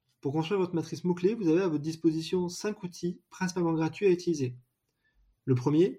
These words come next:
c'est naturellement votre connaissance du marché ou celle de vos collègues ou de l'annonceur que vous accompagnez. Cela permet de poser les premiers jalons d'une stratégie mot-clé. Le deuxième,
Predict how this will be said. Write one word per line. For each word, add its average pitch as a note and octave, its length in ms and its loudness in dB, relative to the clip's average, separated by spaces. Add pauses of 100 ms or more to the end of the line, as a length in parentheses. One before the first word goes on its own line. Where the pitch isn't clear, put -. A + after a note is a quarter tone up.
(140)
c'est - 180 -8
naturellement E3 400 2
votre E3 140 0
connaissance E3+ 420 2
du C#3 100 -2
marché D#3+ 540 0 (460)
ou D3 80 -2
celle G3+ 180 4
de F3 60 12
vos D#3 120 8
collègues F3+ 540 4
ou E3+ 80 0
de E3+ 80 8
l'annonceur D#3 360 4
que E3+ 60 -4
vous D#3 60 2
accompagnez. D#3 480 0 (560)
Cela D#3+ 200 4
permet E3+ 280 4
de F3+ 60 6
poser D#3 240 4
les E3+ 80 8
premiers D#3+ 280 0
jalons E3 380 2
d'une F3 140 -2
stratégie D#3 400 -2
mot-clé. D#3+ 320 -2 (1700)
Le C3 60 0
deuxième, E3 480 2